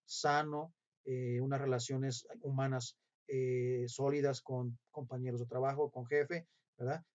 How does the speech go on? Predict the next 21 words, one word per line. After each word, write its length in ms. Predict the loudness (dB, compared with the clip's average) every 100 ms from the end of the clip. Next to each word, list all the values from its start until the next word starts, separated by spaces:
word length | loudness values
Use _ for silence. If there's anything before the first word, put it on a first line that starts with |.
| 0
Entonces, 220 | 2 4
todo 240 | 8 8
esto 240 | 8 2 0
nos 180 | 0 0
va 60 |
a 20 |
impulsar 500 | -2 -6 -2 0 0 -4 _
a 100 | -6
que 140 | -2 -2
la 100 | -2
gente 300 | -2 -4 -4
se 100 | -6
sienta 320 | -4 -4 -2
autorrealizado. 580 | -2 -2 0 0 -2 -2
Si 80 | -2
la 140 | -4
gente 240 | -6 -2
se 100 | -2
siente 320 | -2 -2 0 0
a 60 |
gusto, 500 | 0 -2 -6 -4 -6